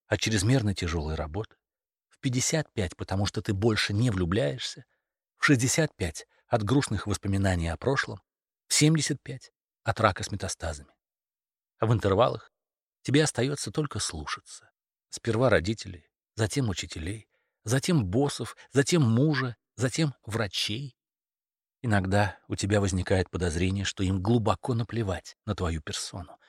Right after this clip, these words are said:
Но уже слишком поздно что-либо исправлять. И вот приходит день, когда один из них объявляет, что ты скоро умрёшь, а малое время спустя тебя засовывают в деревянный ящик и упрятывают под дождём в землю на кладбище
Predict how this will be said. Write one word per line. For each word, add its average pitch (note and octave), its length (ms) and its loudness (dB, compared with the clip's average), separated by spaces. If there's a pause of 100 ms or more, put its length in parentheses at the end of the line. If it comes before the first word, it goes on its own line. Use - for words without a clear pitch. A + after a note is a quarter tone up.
(480)
Но G#2 160 2
уже G#2+ 160 0
слишком G#2+ 480 -2
поздно E2 440 -2
что-либо F2 380 -4
исправлять. F2+ 640 -6 (440)
И B2+ 120 -4
вот B2+ 340 -4 (260)
приходит G2+ 520 -2
день, C3+ 260 4
когда G2+ 300 0
один G#2+ 300 2
из B2+ 120 -2
них C3+ 280 -6 (280)
объявляет, B2+ 520 4
что - 180 -2
ты D#3 160 -2
скоро A#2 400 -2
умрёшь, D#2+ 600 -4 (480)
а G#2+ 80 0
малое E2+ 340 2
время F2 280 -2
спустя C3 560 -8 (400)
тебя D#3 240 2
засовывают C3 720 -4
в G#2 40 -12
деревянный A2 480 -2
ящик - 600 -14 (200)
и C#3+ 80 0
упрятывают C#3+ 800 -2 (160)
под E2+ 160 -4
дождём F2 480 -4 (260)
в G2+ 60 -6
землю B2+ 380 2
на F#2+ 140 -4
кладбище E2+ 580 -6